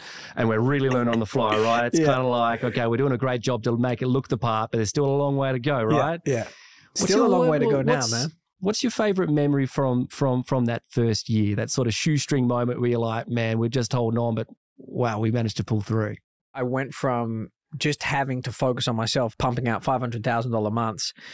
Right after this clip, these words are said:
Speaker 2: not having any sort of major expenses, just thinking about, you know, the three or four salaries I had to pay, my bottom line,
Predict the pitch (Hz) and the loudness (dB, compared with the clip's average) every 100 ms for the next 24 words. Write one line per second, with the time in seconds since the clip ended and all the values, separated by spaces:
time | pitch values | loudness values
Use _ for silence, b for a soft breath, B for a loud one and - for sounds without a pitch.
0 | B B 135 131 127 127 123 123 123 - | B B 0 2 0 -2 -2 -2 0 0
1 | 120 113 117 110 107 98 - 120 113 120 | -2 0 0 0 -2 -4 -2 -2 0 -2
2 | 113 - - 147 - 156 139 147 131 135 | -2 -4 -2 -2 0 -2 0 -2 0 0
3 | 120 B B B - 143 131 127 127 - | 0 B B B 0 2 2 0 -2 -2
4 | 143 - 147 131 - 127 - 123 120 120 | -2 2 2 2 2 0 0 0 0 0
5 | 123 123 113 117 135 120 120 123 123 123 | -2 -2 -4 -4 -2 0 0 -2 -2 0
6 | 120 113 123 123 117 127 | -2 0 -2 0 -2 -4